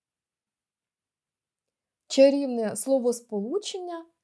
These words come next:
marriage proposal. Пропозиція руки і серця. Marriage proposal. І фраза з цим висловом.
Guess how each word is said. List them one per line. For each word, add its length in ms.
marriage 960
proposal. 920
Пропозиція 1120
руки 540
і 180
серця. 840
Marriage 1080
proposal. 1040
І 120
фраза 540
з 100
цим 300
висловом. 540